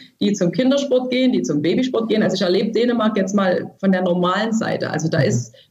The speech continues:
Speaker 1: durch Corona konntest du auch im Land nicht wirklich reisen. Also
Speaker 2: Ja.
Speaker 1: das macht einfach keinen Sinn. Ähm, aber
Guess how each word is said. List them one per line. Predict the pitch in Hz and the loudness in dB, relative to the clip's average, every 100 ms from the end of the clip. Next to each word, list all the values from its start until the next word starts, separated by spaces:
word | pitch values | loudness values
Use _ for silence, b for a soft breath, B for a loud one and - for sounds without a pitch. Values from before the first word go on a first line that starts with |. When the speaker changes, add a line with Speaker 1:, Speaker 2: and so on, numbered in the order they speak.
| _ | _
Speaker 1:
durch | 202 202 | -2 0
Corona | - 170 202 240 220 | 0 2 4 2 0
konntest | 220 208 214 | -2 -2 -2
du | - | -2
auch | 170 165 | -2 0
im | 220 247 | 0 2
Land | 233 220 | 0 -2
nicht | 226 - | -2 -2
wirklich | 208 208 190 | -2 -2 -4
reisen. | 175 185 208 208 | -2 -2 -2 0
Also | - | 0
Speaker 2:
Ja. | |
Speaker 1:
das | - 175 | -2 -2
macht | 165 165 170 - | -2 -4 -8 -8
einfach | 190 165 170 165 | -8 -4 -4 -4
keinen | 160 156 | -2 -2
Sinn. | 160 196 226 226 B B B B _ | 0 0 2 0 B B B B _
Ähm, | 175 180 180 175 - | 0 4 4 2 2
aber | 170 180 185 | 2 2 2